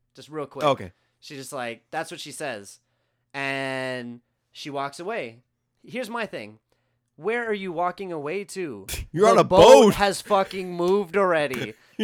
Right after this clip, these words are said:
Speaker 1: That is
Speaker 2: Yeah,
Speaker 1: my
Speaker 2: dog.
Speaker 1: one point about
Speaker 2: That is the
Speaker 1: this.
Speaker 2: most, like, awkward
Speaker 1: You
Speaker 2: situ-
Speaker 1: cannot leave. The boat has left.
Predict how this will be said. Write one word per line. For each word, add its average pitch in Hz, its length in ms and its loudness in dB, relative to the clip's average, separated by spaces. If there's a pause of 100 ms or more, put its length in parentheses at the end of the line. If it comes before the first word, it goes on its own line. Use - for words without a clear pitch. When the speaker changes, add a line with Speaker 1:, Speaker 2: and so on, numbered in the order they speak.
Speaker 1:
That 202 240 4
is 214 80 0
Speaker 2:
Yeah, 185 60 2
Speaker 1:
my 190 200 2
Speaker 2:
dog. 180 80 -2
Speaker 1:
one 190 340 -2
point 196 360 -6
about 175 220 2
Speaker 2:
That 226 40 2
is 226 60 2
the 226 140 2
Speaker 1:
this. 202 60 -2
Speaker 2:
most, 214 240 2
like, 220 220 -4
awkward 185 380 -2
Speaker 1:
You 233 300 0
Speaker 2:
situ- - 40 -4
Speaker 1:
cannot 220 600 -2
leave. 247 600 -6 (240)
The 214 220 -4
boat 240 480 -2 (200)
has 247 280 -2
left. 247 420 -4